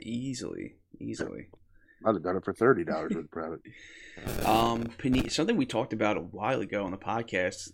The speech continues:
Speaker 1: um, that y-, that you brought up. Panini seems to be <laughs> ripping through twenty-two, twenty-two football product. Uh,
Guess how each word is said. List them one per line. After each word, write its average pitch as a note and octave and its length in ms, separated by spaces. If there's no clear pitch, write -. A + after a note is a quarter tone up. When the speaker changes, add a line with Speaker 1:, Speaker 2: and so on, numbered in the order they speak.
Speaker 1:
um, F#2+ 440
that G2 80
y-, G2+ 180
that F#2+ 120
you G#2+ 160
brought G2+ 280
up. G2 300
Panini D3+ 420
seems C3 240
to A2 100
be A2+ 120
<laughs> A2 120
ripping D3 280
through A#2+ 160
twenty-two, A2+ 540
twenty-two A2+ 460
football - 340
product. - 460
Uh, E2+ 420